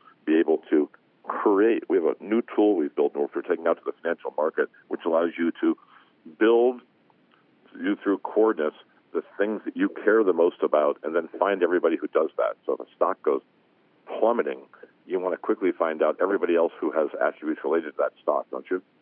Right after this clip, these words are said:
And so we believe this gives you a brand new tool to, on a custom basis, be able to look at changes in the marketplace. And, um,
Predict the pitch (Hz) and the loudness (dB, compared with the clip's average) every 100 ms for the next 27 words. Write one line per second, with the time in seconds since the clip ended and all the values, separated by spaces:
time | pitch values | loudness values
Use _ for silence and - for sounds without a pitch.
0 | _ _ - - 76 80 73 90 98 82 | _ _ -14 -12 -2 -2 0 -2 0 0
1 | 78 73 - 78 76 78 69 - 90 85 | 2 0 -2 -4 0 0 0 0 0 0
2 | 78 - - 92 85 78 71 76 - 95 | -4 -6 -2 2 4 2 -2 -4 -2 -2
3 | - 92 73 78 - 65 - 73 69 67 | 0 -2 0 0 0 -10 -4 -2 -2 -2
4 | 78 - - - - _ 80 76 73 69 | -4 -4 -8 -10 -20 _ -8 -6 -6 -8
5 | 73 69 76 73 - 67 - 65 65 - | -4 -2 -2 -4 -2 -4 -4 -16 -20 -20
6 | - _ _ - 69 | -20 _ _ -8 -6